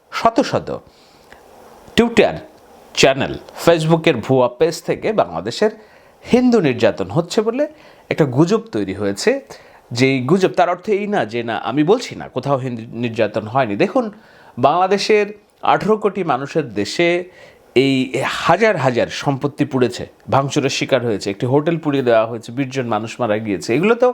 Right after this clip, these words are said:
অব্যাহতি, বিপ্লবের অব্যাহতি প-, পরের ক্ষোভ, এবং সেই ক্ষোভ খোদ আওয়ামী লীগ দাবি করত। ওবায়দুল কাদের যে বাংলাদেশে যেদিন আওয়ামী লীগ থাকবে না, লক্ষ, পাঁচ থেকে সাত লক্ষ মানুষ মারা যাবে। কিন্তু মারা গেছে ঠিকই,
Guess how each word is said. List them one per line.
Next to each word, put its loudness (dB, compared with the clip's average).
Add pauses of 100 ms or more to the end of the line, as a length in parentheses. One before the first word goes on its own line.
(720)
অব্যাহতি, 0
বিপ্লবের -2
অব্যাহতি -2
প-, -4 (100)
পরের 4
ক্ষোভ, 0
এবং -2
সেই -4
ক্ষোভ 0 (460)
খোদ 2
আওয়ামী 2
লীগ -6
দাবি -2
করত। -6 (720)
ওবায়দুল 4
কাদের 0
যে -2
বাংলাদেশে 0
যেদিন -2
আওয়ামী -2
লীগ 0
থাকবে -2
না, -2
লক্ষ, 0
পাঁচ -2
থেকে -4
সাত -2
লক্ষ -4
মানুষ -4
মারা -2
যাবে। -8 (600)
কিন্তু 4 (400)
মারা 6
গেছে 2
ঠিকই, -2